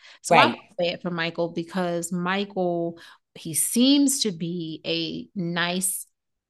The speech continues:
Speaker 1: kind-hearted, level-headed human being.
Speaker 2: Right.
Speaker 1: Somehow or another, he keeps getting paired with people who are not mature, who not emotionally mature enough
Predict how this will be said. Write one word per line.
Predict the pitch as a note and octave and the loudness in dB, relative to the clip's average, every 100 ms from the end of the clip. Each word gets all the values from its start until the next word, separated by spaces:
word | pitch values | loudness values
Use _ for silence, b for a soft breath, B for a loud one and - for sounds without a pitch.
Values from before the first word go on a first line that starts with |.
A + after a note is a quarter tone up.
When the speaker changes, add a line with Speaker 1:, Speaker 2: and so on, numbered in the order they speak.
| _ | _
Speaker 1:
kind-hearted, | - G3+ G3 F#3+ E3+ F3+ E3+ E3 D#3+ - - | -2 0 2 -2 -4 0 2 2 -2 -4 -8
level-headed | F3+ E3+ E3+ E3 E3+ D#3+ D#3 D#3+ D#3+ - _ | -6 -2 -2 0 -4 -4 -6 -6 -6 -8 _
human | - E3 D#3+ E3 | -8 -6 -6 -8
being. | D3+ D#3 D3+ - - - _ _ _ | -6 -6 -6 -10 -16 -18 _ _ _
Speaker 2:
Right. | D3+ E3 D#3 A2+ - _ | 2 4 4 0 -8 _
Speaker 1:
Somehow | - A#3+ G#3+ G#3+ G3 | -2 0 2 0 0
or | |
another, | F3+ F3 F3 | 0 0 0
he | E3 F#3 E3 | 0 -2 -4
keeps | - - G3+ F3 - | -8 -8 -6 -6 -4
getting | F#3 F3 F3 E3 | -2 -2 -4 -8
paired | - F#3 F3+ F3 | -4 -2 -2 -4
with | E3 - | -8 -10
people | - G3 F#3+ F3 E3+ E3+ B B B - | -8 -8 -4 -4 -4 -6 B B B -6
who | G3 F#3 E3+ - | 0 2 0 2
are | F3 F3 E3+ E3 D#3+ - - | 2 4 4 0 -2 -6 -6
not | E3+ F3 F3+ F3+ - | -4 0 2 2 -2
mature, | E3+ D#3+ - - C4 B3+ F#3 D#3+ E3 F#3+ _ - | -6 -4 0 2 6 6 4 2 -2 -6 _ -2
who | F#3+ | 2
not | F#3 D#3 | 2 2
emotionally | F3 F#3 G3 G3+ - F#3 E3 D#3+ | 0 2 2 2 0 -2 -4 -6
mature | D#3 - - F3 - - _ _ - | -4 -2 0 0 -2 -8 _ _ 0
enough | F#3 F3 D#3+ D#3+ - | 2 2 0 -2 -14